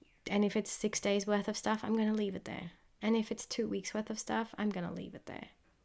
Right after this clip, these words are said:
Because I've already communicated what I believe is the accurate way that two adults would interact and how two adults will deal with this situation. This is not about,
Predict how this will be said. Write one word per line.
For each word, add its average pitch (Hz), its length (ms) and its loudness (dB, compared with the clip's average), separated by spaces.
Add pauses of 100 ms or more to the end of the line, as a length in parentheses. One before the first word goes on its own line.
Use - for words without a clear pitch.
(600)
Because 220 320 8
I've 214 320 10
already 240 320 10
communicated 226 960 6 (440)
what 208 200 8
I 185 120 12
believe 202 600 4
is 196 220 4
the 190 180 -2
accurate 190 500 4
way 185 220 4
that - 260 -2
two 233 540 8 (100)
adults 196 580 4
would 208 160 4
interact 180 680 4
and 185 120 0
how 180 220 2
two - 240 0
adults 175 480 0
will 196 120 4
deal 175 280 2
with 226 160 2
this 220 160 0
situation. 233 720 4
This 220 160 4
is 208 80 2
not 214 220 8
about, 208 360 8